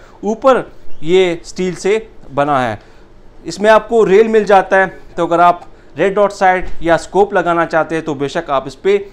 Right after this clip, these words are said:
लगा सकते हैं। एडजस्टेबल रोबस्ट मेटल आयरन साइट्स लगी हुई है, आप इसको एडजस्ट कर सकते हैं अपने मुताबिक।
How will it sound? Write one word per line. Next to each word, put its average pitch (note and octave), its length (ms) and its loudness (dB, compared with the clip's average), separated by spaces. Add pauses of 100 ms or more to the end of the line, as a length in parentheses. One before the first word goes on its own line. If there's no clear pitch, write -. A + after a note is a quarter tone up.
(200)
लगा C#3 280 0
सकते B2 380 -8
हैं। A2 240 -6 (1000)
एडजस्टेबल G#3+ 680 0 (760)
रोबस्ट F3 440 0
मेटल F#3+ 320 -4 (120)
आयरन F#3 300 0
साइट्स F3+ 400 -2
लगी E3+ 200 -2
हुई F#3 180 -2
है, E3 240 -2 (480)
आप D3+ 160 0
इसको E3 260 -4
एडजस्ट F#3+ 320 -2
कर F#3 100 -2
सकते E3 400 -6
हैं D#3 120 -4
अपने D#3 260 -6
मुताबिक। D3 480 -2